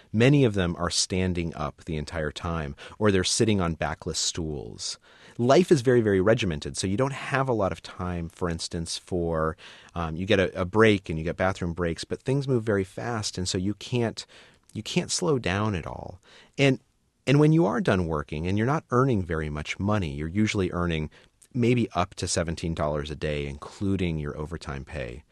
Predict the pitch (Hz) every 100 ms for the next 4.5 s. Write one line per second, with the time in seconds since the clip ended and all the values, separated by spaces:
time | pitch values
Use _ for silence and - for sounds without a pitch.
0 | _ _ _ 110 139 151 202 139 123 95
1 | 92 - - _ 117 110 101 _ 120 131
2 | 151 117 101 90 90 107 113 127 71 50
3 | 50 - 95 87 - 87 71 - - 101
4 | 107 101 95 92 76